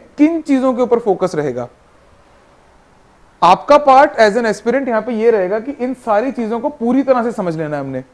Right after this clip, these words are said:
कि डिजिटाइजेशन में इंडिया में क्या चल रहा है, क्या फ्यूचर के प्लान है, क्या हो रहा था, वर्ल्ड के लीडर्स कौन है, उनमें क्या हो रहा है और कुछ रिलेटेड टेक्निकल टर्म्स।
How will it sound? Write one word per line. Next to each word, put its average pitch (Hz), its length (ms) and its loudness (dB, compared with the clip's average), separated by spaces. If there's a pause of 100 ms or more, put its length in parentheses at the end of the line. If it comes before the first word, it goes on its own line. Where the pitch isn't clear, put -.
(300)
कि 240 80 -2
डिजिटाइजेशन 240 640 2
में 254 160 -4
इंडिया 240 300 0
में 285 120 -4
क्या 233 300 2
चल 226 160 2
रहा 160 180 -2
है, 135 100 -12 (960)
क्या 233 200 8
फ्यूचर 269 360 2
के 269 120 2
प्लान 240 300 0
है, 277 60 -2
क्या 226 260 4
हो 220 220 6
रहा 220 140 4
था, 277 120 2
वर्ल्ड 214 400 4
के 208 100 2
लीडर्स 220 320 0
कौन 214 240 0
है, 285 60 0
उनमें 247 260 0
क्या 208 180 2
हो 202 180 4
रहा 208 100 6
है 277 60 4
और 247 160 4
कुछ - 360 -6 (120)
रिलेटेड 190 420 2
टेक्निकल 208 420 0
टर्म्स। 180 300 -2